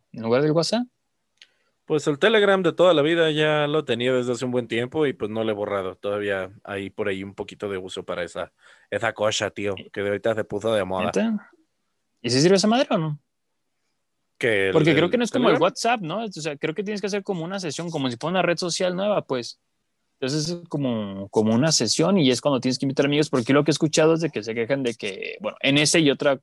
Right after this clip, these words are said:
Speaker 1: cualquier sistema de mensajería, que, pues, no hay nadie.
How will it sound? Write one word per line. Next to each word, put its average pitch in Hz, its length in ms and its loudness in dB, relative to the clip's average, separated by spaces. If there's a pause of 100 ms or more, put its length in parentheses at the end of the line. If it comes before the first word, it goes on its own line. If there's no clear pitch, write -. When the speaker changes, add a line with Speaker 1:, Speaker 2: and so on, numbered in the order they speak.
(120)
Speaker 1:
cualquier 120 420 -6
sistema 127 420 -6
de 123 60 -4
mensajería, 117 580 -6 (840)
que, 107 540 0
pues, 107 160 -6
no 117 120 -4
hay 131 120 -2
nadie. 135 520 -4